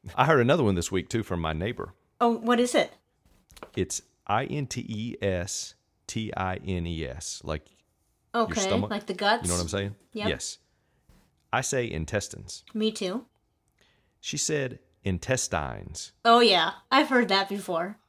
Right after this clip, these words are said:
Speaker 1: Another one I have never heard, and I almost went, "Wait a minute."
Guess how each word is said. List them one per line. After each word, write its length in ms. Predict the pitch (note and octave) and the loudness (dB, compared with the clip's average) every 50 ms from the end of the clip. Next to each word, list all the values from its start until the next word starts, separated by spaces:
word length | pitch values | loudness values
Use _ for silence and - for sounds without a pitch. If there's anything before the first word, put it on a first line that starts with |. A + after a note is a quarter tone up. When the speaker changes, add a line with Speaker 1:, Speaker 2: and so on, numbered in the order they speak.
| _ _ _ _ _ _ - | _ _ _ _ _ _ -4
Speaker 1:
Another 340 | A2+ A#2+ B2 C#3 E3+ F#3+ G3+ | 0 2 4 4 4 4 6
one 160 | F#3+ F#3 F3+ E3 | 4 4 4 2
I 220 | - D3 D#3+ D#3+ | 2 0 2 2
have 160 | D#3 C3+ A#2 A#2 | 2 0 2 2
never 720 | A2+ A#2 B2 B2+ D3 D#3 F3+ E3+ D3 D3 C#3+ C#3+ C#3 C#3 | 2 2 4 4 4 4 2 2 0 2 2 4 4 2
heard, 500 | B2+ C3 D3 D#3+ D#3+ C3+ A2 G#2+ G#2 G2+ | 2 0 0 2 2 4 4 4 4 2
and 180 | A2 A2+ G#2+ G#2+ | 2 2 2 4
I 140 | A#2 A#2+ - | 4 4 4
almost 600 | - C#3 E3+ F#3+ E3+ D3 C3+ B2+ B2 A#2 - - | 4 4 4 6 6 6 8 6 6 2 0 0
went, 340 | A2+ G2+ F#2 F2 - - - | 0 2 2 0 -2 -2 0
"Wait 140 | F2+ A#2+ A2+ | 2 2 2
a 40 | |
minute." 220 | D2+ B1 C2+ - | 2 -2 -4 -6